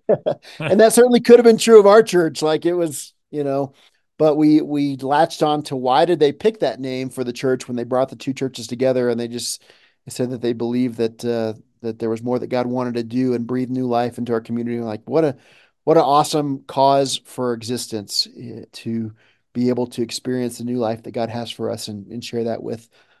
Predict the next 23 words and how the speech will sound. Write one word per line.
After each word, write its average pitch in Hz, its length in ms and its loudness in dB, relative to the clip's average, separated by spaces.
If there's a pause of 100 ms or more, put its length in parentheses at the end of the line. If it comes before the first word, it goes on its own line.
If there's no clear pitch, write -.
(120)
a 120 60 -4
world 120 320 0
that's 113 200 -4
in 117 120 -4
need. 113 280 -6
And 110 140 -10
so, 110 300 -6 (800)
yeah, 151 180 2
resource-wise, 139 720 2
that 135 300 0 (400)
was 123 160 -6
really, 131 420 2
uh, 123 140 -2
powerful 123 440 -2
to 131 220 -6
me 127 240 -2
early 120 320 -2
on. 120 380 -4 (340)
Uh, 117 340 -8
there's 123 180 -8
a 127 40 -8
few 139 280 0
other, 127 400 0